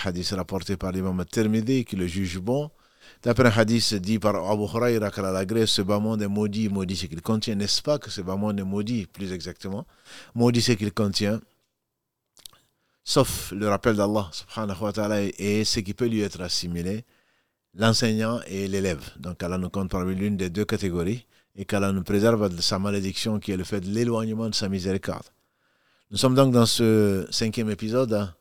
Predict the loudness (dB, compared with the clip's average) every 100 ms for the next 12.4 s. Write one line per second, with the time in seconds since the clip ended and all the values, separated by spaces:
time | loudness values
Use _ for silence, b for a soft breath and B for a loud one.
0 | _ _ _ _ -2 0 2 2 0 0
1 | 0 -2 -2 -4 -6 -12 _ _ -12 -8
2 | -6 -4 2 4 2 0 -2 -2 -6 -2
3 | -2 2 2 2 -2 -2 -4 -6 -4 -2
4 | -2 0 0 0 0 -2 -4 -4 -6 -4
5 | -4 -4 -4 -4 -2 -2 -2 -4 -4 -4
6 | -4 -4 -4 0 2 0 -2 B B B
7 | B -2 0 2 2 2 2 -2 -6 -4
8 | -2 -2 0 0 0 -2 0 -2 -2 -2
9 | -4 -2 -4 -2 -4 -2 -4 -2 0 0
10 | 2 0 0 0 0 -2 -2 -6 -6 -8
11 | -6 -4 -2 0 0 0 -2 -2 -2 -2
12 | -2 -2 -4 -6